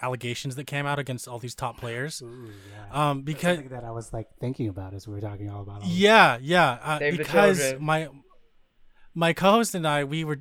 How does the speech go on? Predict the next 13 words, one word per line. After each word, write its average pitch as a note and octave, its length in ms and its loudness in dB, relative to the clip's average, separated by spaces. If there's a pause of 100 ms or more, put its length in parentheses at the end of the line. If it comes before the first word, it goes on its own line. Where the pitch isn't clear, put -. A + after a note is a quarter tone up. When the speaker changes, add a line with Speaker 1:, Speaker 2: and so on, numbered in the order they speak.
(120)
Speaker 1:
we E3+ 80 -2
were F#3 80 0
discussing E3+ 540 0
this, B2 380 -6
but C3 300 -4
we D#3 200 -2
aren't F3+ 180 0
too G3+ 100 0
familiar D3 400 -2
with C3+ 120 -6
the - 80 -12
players F3+ 640 -2
or, C3 400 -2